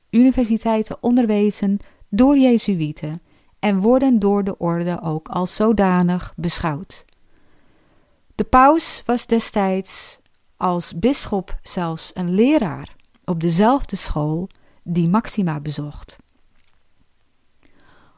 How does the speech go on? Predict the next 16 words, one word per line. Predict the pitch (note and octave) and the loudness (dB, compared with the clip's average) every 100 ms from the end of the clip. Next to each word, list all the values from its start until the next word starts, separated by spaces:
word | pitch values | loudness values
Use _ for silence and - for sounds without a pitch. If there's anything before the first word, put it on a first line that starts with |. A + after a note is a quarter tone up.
| _ - | _ 2
Allen | C4 F4 D#4+ | 4 6 4
hebben | C4+ A3+ | 2 2
dus | A#3 G#3+ - | 0 0 0
ook | G#3 A#3 - | 0 0 -2
de | F#3 - | -4 -2
eed | - A3+ C#4 - - | 2 2 2 -4 -12
van | - A#3+ | -2 2
de | A3+ G#3 | 4 4
jezuïeten | G#3+ G#3+ G#3 G3 A3+ - F#3+ G3+ | 4 4 2 0 0 -2 -2 -4
afgelegd, | G#3 G#3+ - G#3+ F#3 D3 - - - _ _ _ _ | -6 -4 -2 0 0 -2 -8 -14 -18 _ _ _ _
ook | - F#3+ | -2 -2
al | F3 | -2
zullen | E3+ G#3+ A#3+ A3 | -4 -2 -2 -4
ze | G#3+ | -8
het | - _ _ _ _ _ _ | -12 _ _ _ _ _ _
ontkennen | - A3 - F#3 D3+ F#3+ | -2 0 0 -4 -6 -10